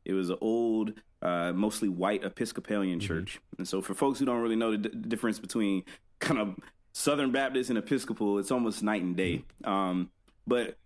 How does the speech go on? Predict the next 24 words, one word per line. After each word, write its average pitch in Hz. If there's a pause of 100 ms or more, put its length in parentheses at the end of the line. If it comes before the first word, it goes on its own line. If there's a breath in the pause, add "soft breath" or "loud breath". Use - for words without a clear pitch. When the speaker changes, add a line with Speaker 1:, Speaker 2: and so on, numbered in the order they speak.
Speaker 1:
what 143
we 190
actually 123
loved 120
and 104
were 98
attracted 120
to 101
by 92
the, 101
the 101
church 95
specifically 117
was 101
the 104
actual 101 (320 loud breath)
community. 120
Like, 101
the 101
church -
was 139
a 107
community 107
church. -